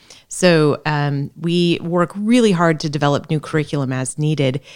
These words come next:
And this year, we're able to roll out a finance class, a, a check-in class. Both of these are virtual options online now. So because they're individualized on feature or subject matter,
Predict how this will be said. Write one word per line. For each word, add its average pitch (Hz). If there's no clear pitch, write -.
And 160
this 247
year, 156
we're 147
able 143
to 151
roll 147
out 135
a -
finance 220
class, 202
a, 143
a 139
check-in 214
class. 190
Both 220
of 269
these 170
are 139
virtual 131
options 165
online 143
now. 208
So 196
because 208
they're 185
individualized 175
on 151
feature 180
or 135
subject 185
matter, 185